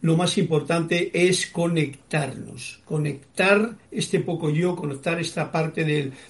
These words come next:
del ego, de la personalidad, de lo que está aquí en este plano, de este, eh, el, el yo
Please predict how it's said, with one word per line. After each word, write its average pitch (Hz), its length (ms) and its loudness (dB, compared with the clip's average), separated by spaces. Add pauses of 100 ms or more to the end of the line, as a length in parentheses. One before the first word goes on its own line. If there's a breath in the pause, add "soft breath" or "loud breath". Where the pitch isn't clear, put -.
del 151 240 2
ego, 170 240 2
de 156 100 2
la 151 120 -2
personalidad, 147 800 -2 (240 loud breath)
de 151 200 2
lo 151 140 4
que 151 200 0
está 208 340 6
aquí 220 340 6
en 214 60 8
este 175 260 2
plano, 170 520 2 (500 soft breath)
de 147 140 -2
este, - 280 -2 (1200 soft breath)
eh, 156 840 4
el, - 80 0
el 147 400 2
yo 202 480 12